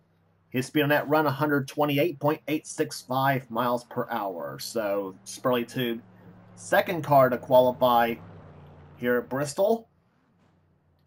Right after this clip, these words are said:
And he's currently sitting second place at the moment out of t-, out of two cars as he stops behind the pit wall and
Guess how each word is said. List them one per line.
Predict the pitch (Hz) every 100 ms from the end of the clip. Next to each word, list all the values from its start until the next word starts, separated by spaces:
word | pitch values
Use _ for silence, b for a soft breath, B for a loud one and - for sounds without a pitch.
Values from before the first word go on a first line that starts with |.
| -
And | 113
he's | 135
currently | - 147 135
sitting | 143 139
second | 131 - 127 127
place | 127 120 -
at | 120
the | 127
moment | 139 156 -
out | 131
of | 135
t-, | -
out | 131
of | 127
two | - 131
cars | 127 131 110 92 90 -
as | 104
he | 127 127
stops | 117 - 123 - - _ _ _ _ _
behind | 123 123 139 180
the | 165
pit | 147 135
wall | 147 190
and | 143 117